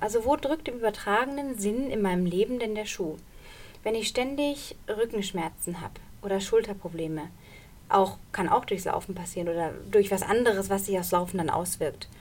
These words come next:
Denn wenn ich, äh, schmerzhafte Schultern hab, dann ist mein Laufen einfach eingeschränkt, mein Bewegungsfluss beim Laufen. Kann ich mich fragen, was lastet denn so stark auf meinen Schultern oder so schwer? Ähm, was gibt's noch? Ich hab oft so,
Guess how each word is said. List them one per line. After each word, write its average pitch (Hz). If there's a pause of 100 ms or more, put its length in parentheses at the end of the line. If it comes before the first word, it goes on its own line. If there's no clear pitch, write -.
(580)
Denn 185
wenn 190
ich, 185
äh, 90 (520)
schmerzhafte 196
Schultern 220
hab, 233
dann 190
ist 190
mein 180
Laufen 165
einfach 185
eingeschränkt, 190
mein 175
Bewegungsfluss 190
beim 160
Laufen. 160 (680)
Kann 196
ich 202
mich 190
fragen, 190
was 185
lastet 196
denn 190
so 202
stark 180
auf 190
meinen 175
Schultern 196
oder 165
so 160
schwer? 160 (1080)
Ähm, 180
was 185
gibt's -
noch? 196
Ich 180
hab 196
oft 208
so, 185